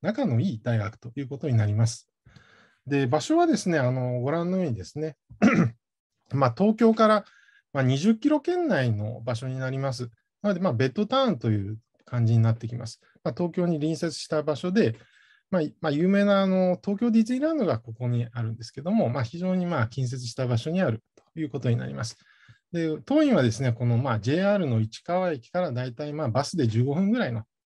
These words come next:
距離にある病院で、まあ、五百七十床で、えー、まあ、地域の拠点病院ということになります。で、当院はですね、整形外科に、あの、前の部長がですね、非常に、あの、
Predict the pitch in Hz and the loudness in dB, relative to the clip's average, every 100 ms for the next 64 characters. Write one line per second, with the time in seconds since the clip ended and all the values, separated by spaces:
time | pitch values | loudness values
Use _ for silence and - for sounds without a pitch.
0 | - 120 135 151 98 107 107 113 139 165 | -4 -2 0 -2 -2 -2 -2 -2 -2 -6
1 | - - - _ _ 147 117 139 190 214 | -8 -18 -20 _ _ -2 0 0 0 0
2 | 196 202 214 226 - 120 113 117 - - | 0 2 0 -2 -2 -2 0 -2 -6 -8
3 | 117 107 104 107 120 110 226 196 113 107 | -4 -2 -2 0 0 2 2 2 -2 -2
4 | 123 175 180 165 113 - 143 139 156 156 | -4 -4 -2 -2 -4 -8 -12 -8 -6 -2
5 | 120 107 127 120 - - _ - - _ | 0 0 -2 -6 -10 -16 _ -20 -20 _
6 | _ _ _ _ _ _ _ 139 139 117 | _ _ _ _ _ _ _ -2 -2 0
7 | 330 392 359 165 123 151 127 147 208 220 | 0 2 4 4 2 2 0 0 -2 0
8 | 240 254 - 190 151 160 123 113 113 110 | -2 -2 0 2 2 0 0 0 2 0
9 | 107 104 101 127 285 330 170 127 117 127 | 0 -4 -4 -2 0 0 -2 -4 -6 -4
10 | 123 110 98 135 117 147 190 220 233 226 | -2 -2 -4 -4 -4 -4 -2 0 2 2
11 | 220 220 220 214 | 2 2 0 -2